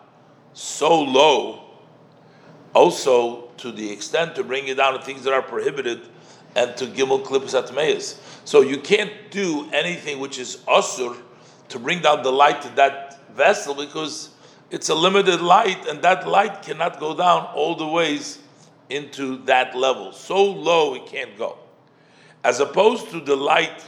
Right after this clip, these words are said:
which is brought down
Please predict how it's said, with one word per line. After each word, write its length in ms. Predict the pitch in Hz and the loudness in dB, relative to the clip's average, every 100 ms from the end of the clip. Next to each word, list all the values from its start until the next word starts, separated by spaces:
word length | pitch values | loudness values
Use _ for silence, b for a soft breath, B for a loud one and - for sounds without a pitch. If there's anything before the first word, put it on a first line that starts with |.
| - | -20
which 680 | 127 139 - - - - - _ _ _ _ _ _ 135 | -12 -10 -10 -12 -12 -14 -18 _ _ _ _ _ _ -12
is 600 | 127 113 92 - - - _ | -10 -10 -12 -16 -18 -20 _
brought 360 | 127 170 170 - | -6 -2 -2 2
down 400 | 139 139 107 | 4 4 0